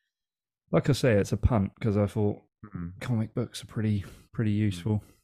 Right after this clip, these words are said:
Speaker 2: Yeah, what you, what you really need to do is sell them as a job lot or in two groups because
Speaker 1: Yes, I
Speaker 2: the
Speaker 1: think I did
Speaker 2: postage
Speaker 1: that
Speaker 2: will
Speaker 1: then.
Speaker 2: kill you otherwise,
Speaker 1: Mm.
Speaker 2: um, 'cause
Speaker 1: Yeah,
Speaker 2: that'll
Speaker 1: I
Speaker 2: get
Speaker 1: did
Speaker 2: knocked off.
Speaker 1: wonder.
Speaker 2: Yeah, but, um, do a bit of research if you can,
Speaker 1: Yeah.
Speaker 2: 'cause, um,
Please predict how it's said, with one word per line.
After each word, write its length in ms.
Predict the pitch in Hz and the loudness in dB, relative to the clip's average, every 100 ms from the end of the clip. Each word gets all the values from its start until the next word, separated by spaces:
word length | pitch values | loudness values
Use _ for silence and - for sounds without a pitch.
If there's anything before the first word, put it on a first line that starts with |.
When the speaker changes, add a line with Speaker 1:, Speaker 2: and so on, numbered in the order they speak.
| _ _ _ _ _ _ _ | _ _ _ _ _ _ _
Speaker 2:
Yeah, 100 | 101 | 0
what 180 | 120 95 | 0 0
you, 80 | |
what 120 | 107 95 | -2 -2
you 100 | 98 | 2
really 340 | 107 107 95 | 6 6 4
need 180 | 90 85 | 0 -2
to 80 | - | -4
do 160 | 87 | -4
is 120 | 85 | -2
sell 200 | - 95 | -2 -2
them 340 | 90 90 90 85 _ | 0 -2 -4 -6 _
as 80 | 95 | -6
a 80 | 87 | -6
job 320 | - 95 82 | -2 -2 -2
lot 320 | 95 95 87 | 0 0 -2
or 200 | - 87 | -6 -4
in 120 | 87 87 | -4 -6
two 300 | - 95 87 | -4 -2 -2
groups 460 | 101 95 87 - | 0 0 -2 -8
because 420 | - 85 101 90 85 | -14 -2 0 0 -2
Speaker 1:
Yes, 380 | 82 - - - | -8 -16 -20 -10
I 40 | |
Speaker 2:
the 60 | 101 | -6
Speaker 1:
think 200 | 107 - | -6 0
I 40 | 113 | 0
did 80 | 101 | 0
Speaker 2:
postage 200 | - 92 | -2 -4
Speaker 1:
that 40 | 92 | -4
Speaker 2:
will 60 | |
Speaker 1:
then. 80 | 98 | -2
Speaker 2:
kill 200 | 107 101 | 2 2
you 160 | 90 85 | 2 0
otherwise, 460 | 85 85 87 92 117 | -2 -2 -2 2 4
Speaker 1:
Mm. 340 | 110 101 92 | 4 4 0
Speaker 2:
um, 540 | 82 85 87 87 82 - - | -2 -4 -4 -4 -8 -10 0
'cause 100 | 107 | 2
Speaker 1:
Yeah, 60 | |
Speaker 2:
that'll 140 | 98 101 | 4 2
Speaker 1:
I 40 | |
Speaker 2:
get 60 | 98 | 2
Speaker 1:
did 60 | 104 | -2
Speaker 2:
knocked 120 | 104 | -2
off. 80 | 95 | -4
Speaker 1:
wonder. 240 | 87 92 - _ _ _ _ _ _ - | -4 -4 -8 _ _ _ _ _ _ -6
Speaker 2:
Yeah, 260 | 90 87 87 - _ | -2 -2 -4 -10 _
but, 200 | - - | -12 -6
um, 220 | 90 87 85 | -4 -4 0
do 140 | 123 | 0
a 40 | |
bit 100 | 113 101 | 2 2
of 40 | |
research 640 | 104 98 90 87 - - - | 0 0 -4 -6 -10 -18 -16
if 80 | - | -16
you 60 | |
can, 380 | - 85 87 87 | -8 -6 -4 -2
Speaker 1:
Yeah. 200 | 101 98 | -2 -2
Speaker 2:
'cause, 120 | 85 87 | -4 -4
um, 340 | 85 85 85 | -4 -4 -8